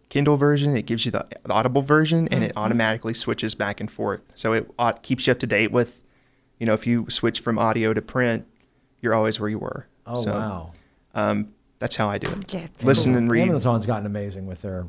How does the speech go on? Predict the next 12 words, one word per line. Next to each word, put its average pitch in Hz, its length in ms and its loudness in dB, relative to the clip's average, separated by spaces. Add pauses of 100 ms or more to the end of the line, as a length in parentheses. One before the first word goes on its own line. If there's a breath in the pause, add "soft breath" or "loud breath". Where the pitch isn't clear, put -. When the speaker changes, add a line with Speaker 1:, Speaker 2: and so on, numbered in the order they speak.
Speaker 1:
Yeah. 180 220 0
Speaker 3:
what's 110 260 -4
going 110 200 0
on 104 60 -2
Speaker 2:
Yes. 101 40 -2
Speaker 3:
electronically. 101 680 -4 (360)
It's 101 100 -8
Speaker 2:
It's 156 80 -6
Speaker 3:
been, 113 100 0
been 107 180 0
Speaker 2:
fantastic. 95 380 -4
Speaker 3:
incredible. 98 260 -4